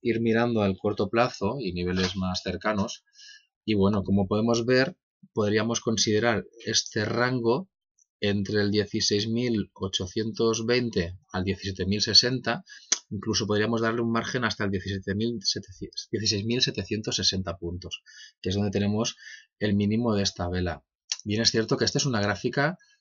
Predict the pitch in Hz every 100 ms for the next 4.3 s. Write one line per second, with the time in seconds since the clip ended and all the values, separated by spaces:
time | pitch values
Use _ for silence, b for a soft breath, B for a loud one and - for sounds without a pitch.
0 | _ - 92 92 87 87 80 92 98 104
1 | 90 95 78 - _ _ - - 95 104
2 | 101 90 90 98 104 104 104 107 104 101
3 | 104 98 104 107 92 113 110 104 - 113
4 | 113 117